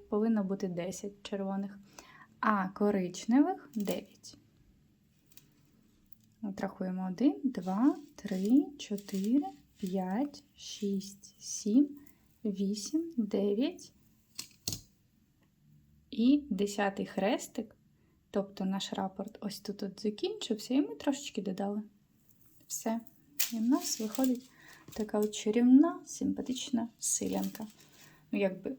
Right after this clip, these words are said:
гердан з декоративним низом.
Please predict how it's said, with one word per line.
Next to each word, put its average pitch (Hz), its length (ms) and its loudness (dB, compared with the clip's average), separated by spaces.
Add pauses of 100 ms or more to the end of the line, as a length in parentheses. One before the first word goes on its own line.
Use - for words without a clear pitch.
(100)
гердан 214 540 4 (800)
з 196 120 -6
декоративним 202 840 -2
низом. 98 460 0